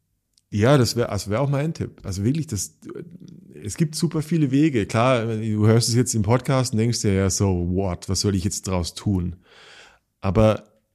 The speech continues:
wenn du, das ist eine Art von Fokus- oder Konzentrationsübung, dir zu überlegen, was mache ich,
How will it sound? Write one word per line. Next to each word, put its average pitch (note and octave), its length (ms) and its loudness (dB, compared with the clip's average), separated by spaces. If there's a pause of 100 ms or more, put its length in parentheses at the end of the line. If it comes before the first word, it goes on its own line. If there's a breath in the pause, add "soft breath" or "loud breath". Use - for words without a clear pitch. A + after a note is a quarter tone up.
wenn G#2+ 140 4
du, A2+ 280 4
das A2+ 460 -2
ist C#3+ 140 -2
eine C#3+ 140 2
Art C#3 240 0
von C3 320 -2
Fokus- C3 460 -2
oder G#2 100 0
Konzentrationsübung, G#2+ 1120 0
dir G2 120 0
zu - 120 -6
überlegen, A2 480 2
was C3+ 340 -2
mache B2 340 -2
ich, A#2+ 400 -4